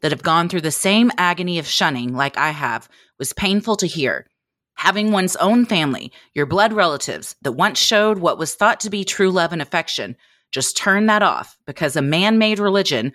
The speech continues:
told them that's what God wants them to do. It's one of the most painful things I've had to go through, second only to losing my mother in death.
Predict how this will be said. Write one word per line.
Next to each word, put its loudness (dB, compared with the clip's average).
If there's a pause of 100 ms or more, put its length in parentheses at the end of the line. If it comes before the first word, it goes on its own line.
(220)
told 0
them 0 (220)
that's -2
what -6
God 2
wants -8
them -4
to -4
do. 0 (640)
It's -6
one 2
of -2
the -2
most -2
painful 2
things 0
I've -2
had -2
to -10
go 0
through, -6 (360)
second -4
only 2
to -4
losing -2
my 0
mother 0
in -4
death. -4